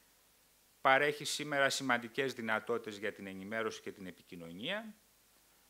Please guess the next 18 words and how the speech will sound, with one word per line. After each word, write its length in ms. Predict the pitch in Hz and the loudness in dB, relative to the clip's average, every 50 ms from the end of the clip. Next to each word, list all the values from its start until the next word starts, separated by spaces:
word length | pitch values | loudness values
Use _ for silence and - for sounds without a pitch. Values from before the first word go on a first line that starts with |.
| _ _ - - - - - - - - - - - - - - - - - - - - _ _ _ | _ _ -16 -14 -14 -12 -12 -12 -14 -14 -16 -18 -20 -20 -20 -20 -20 -20 -20 -20 -20 -20 _ _ _
εγκυμονεί 580 | - 151 147 139 156 151 151 143 147 165 196 196 | 0 0 0 0 -2 0 0 0 0 0 0 2
όμως 280 | 190 208 208 196 - | 2 2 0 -2 -6
και 120 | - 214 196 | -6 -8 -8
κινδύνους, 720 | 202 208 214 220 233 269 226 139 - - - - - - - _ _ _ _ _ _ - - - _ _ _ _ _ _ | -6 -6 -6 -6 -4 -4 -4 -6 -6 -10 -14 -20 -20 -20 -20 _ _ _ _ _ _ -20 -20 -20 _ _ _ _ _ _
διότι 380 | - - 135 131 123 120 131 117 | -10 -4 -2 -2 -2 -2 -2 -2
εδώ 240 | 107 110 120 147 | 0 0 0 -2
μιλάμε 400 | 165 165 143 131 135 156 180 175 | -2 -4 -2 2 2 2 2 0
για 120 | 147 139 123 | -4 -6 -4
θέματα 520 | - 160 170 175 165 - - 135 - - - | -4 -4 -4 -4 -4 -2 -2 -2 -2 -4 -10
υγείας, 640 | - 107 98 104 127 170 160 101 90 - - - - - _ _ _ _ _ _ _ _ _ - _ _ _ | -10 -10 -10 -8 -6 -4 -4 -4 -4 -8 -14 -20 -20 -20 _ _ _ _ _ _ _ _ _ -20 _ _ _
για 180 | - - 113 | -6 0 0
ένα 180 | 131 156 170 160 | 0 2 0 -2
κοινωνικό 720 | 151 - 127 127 117 110 104 98 - - 147 160 156 - - | -4 -4 -4 -4 -2 -4 -4 -6 -2 0 2 2 2 0 0
αγαθό. 540 | - 113 110 110 104 - - 107 92 - - - - - - - - - - - - - - - - _ _ _ _ | 0 0 0 0 -2 0 0 0 0 -2 -4 -14 -20 -20 -20 -20 -20 -20 -20 -20 -20 -20 -20 -20 -20 _ _ _ _
Και 140 | - 151 | 0 2
με 120 | 143 139 131 | 2 2 0
το 140 | - 139 127 | 2 2 2
δεδομένο, 580 | 127 120 113 113 110 143 185 214 208 190 175 | 2 2 2 2 2 4 2 4 2 0 -2